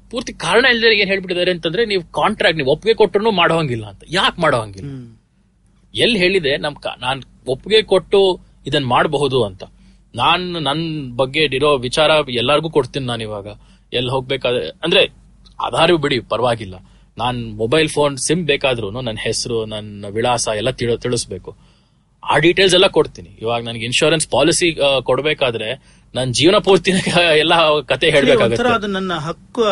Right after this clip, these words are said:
Speaker 2: restriction my rights ತರಾನೇ ಆಗೋಯ್ತು ಅದು.
Speaker 1: ಆಗೋಯ್ತಲ್ಲ.
Speaker 2: ನನ್ ಇನ್ಫಾರ್ಮೇಶನ್ ಬೇರೆಯವ್ರು ಕೊಡ್ಬಾರ್ದು ಅನ್ನೋ ತರ ಆಗೋಯ್ತು
Speaker 1: ಹಾ.
Speaker 2: ಅದು.
Speaker 1: So ನಾನ್ ಯಾವಾಗ ಕೊಡ್ತೀನಿ, ಯಾವಾಗ ಕೊಡ್ಬಾರ್ದು, ಅದು ನನ್ ಹಕ್ಕು. ಕೊಟ್ಟ ಮೇಲೆ ಅವ್ರು ಹೆಂಗ್ ಉಪಯೋಗಿಸ್ಬೇಕು ಅದು ಕಾನೂನ್ ಪ್ರಕಾರ ಮಾಡ್ಬೇಕು.
Speaker 2: ಮಾಡ್ಬೇಕು.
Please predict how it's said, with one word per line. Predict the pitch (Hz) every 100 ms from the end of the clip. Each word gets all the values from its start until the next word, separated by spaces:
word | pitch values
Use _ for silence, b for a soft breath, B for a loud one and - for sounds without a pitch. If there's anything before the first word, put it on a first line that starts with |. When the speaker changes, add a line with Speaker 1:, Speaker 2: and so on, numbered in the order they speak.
| 165 156
Speaker 2:
restriction | 160 - 226 285 254 240
my | 214
rights | 240 -
ತರಾನೇ | 240 233
ಆಗೋಯ್ತು | 208 175 160 143
ಅದು. | 233
Speaker 1:
ಆಗೋಯ್ತಲ್ಲ. | 190 151 107 -
Speaker 2:
ನನ್ | 165
ಇನ್ಫಾರ್ಮೇಶನ್ | 247 269 277 269 269 226
ಬೇರೆಯವ್ರು | 226 247 247
ಕೊಡ್ಬಾರ್ದು | 214 220 240 233
ಅನ್ನೋ | 226 214
ತರ | 220
ಆಗೋಯ್ತು | 202 156 139 127
Speaker 1:
ಹಾ. | 190
Speaker 2:
ಅದು. | - - -
Speaker 1:
So | - - - - _ _ -
ನಾನ್ | 160 165 262
ಯಾವಾಗ | 180 240 269 -
ಕೊಡ್ತೀನಿ, | 233 220 233 214
ಯಾವಾಗ | 170 208 208
ಕೊಡ್ಬಾರ್ದು, | 139 123 123 104 - 104 - - _ -
ಅದು | 285 403 381
ನನ್ | 208 196
ಹಕ್ಕು. | 139 - - _ b b b _ _ _ _ _ _
ಕೊಟ್ಟ | 233 277 320
ಮೇಲೆ | 302 285
ಅವ್ರು | 269 196
ಹೆಂಗ್ | 233 262
ಉಪಯೋಗಿಸ್ಬೇಕು | - 233 226 196 226 381
ಅದು | 359 440
ಕಾನೂನ್ | 254 262 240
ಪ್ರಕಾರ | 196 170 170 185
ಮಾಡ್ಬೇಕು. | 135 113 160
Speaker 2:
ಮಾಡ್ಬೇಕು. | 151 131 -